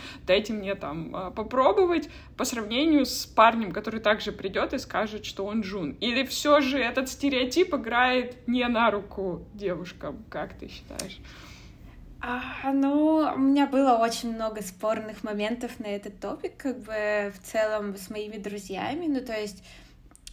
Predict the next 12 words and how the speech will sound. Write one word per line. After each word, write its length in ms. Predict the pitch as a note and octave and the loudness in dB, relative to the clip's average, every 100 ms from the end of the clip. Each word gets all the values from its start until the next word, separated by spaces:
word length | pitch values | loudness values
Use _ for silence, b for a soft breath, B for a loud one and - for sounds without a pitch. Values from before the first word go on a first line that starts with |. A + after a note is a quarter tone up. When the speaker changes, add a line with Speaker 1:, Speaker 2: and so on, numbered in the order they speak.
| - F#3+ | -18 4
Speaker 2:
ты 220 | D4+ D4 | 4 4
вот 320 | - A#3 A3+ - - - | 0 0 0 -8 -14 0
просто, 320 | B3+ B3+ G#3+ | 0 2 -2
да, 280 | F#3+ D4+ G4 - - | 0 0 -2 -10 -16
берём, 540 | G#3 A#3 A3+ B3+ C4 - | -4 2 4 4 2 -2
как 120 | G3+ | -8
бы, 100 | G3+ | -8
кейс. 460 | - G3 F3+ F3+ | -4 -4 -2 -4
Я 200 | F3+ G#3 | -4 0
руководитель 640 | C#4+ D4 B3+ G3+ A#3+ B3+ A#3+ | 0 -2 -8 -10 -8 -10 -10
компании, 680 | G#3+ G#3 G3+ F#3+ F#3 F#3 F#3 | -10 -10 -8 -6 -6 -8 -8
я 320 | G#3+ A3 C4+ | -2 0 2